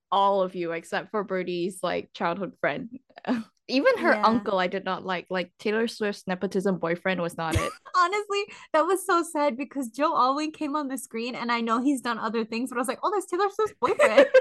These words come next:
Speaker 2: <laughs>
Speaker 1: He has, but, like, I don't know, everything,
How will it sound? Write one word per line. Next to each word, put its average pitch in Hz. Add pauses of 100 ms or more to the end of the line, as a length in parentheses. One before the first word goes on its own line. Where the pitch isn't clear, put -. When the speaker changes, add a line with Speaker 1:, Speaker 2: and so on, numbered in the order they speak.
(400)
Speaker 2:
<laughs> - (1200)
Speaker 1:
He 605 (160)
has, 453
but, 427
like, 392 (600)
I 294
don't 453
know, 403
everything, 403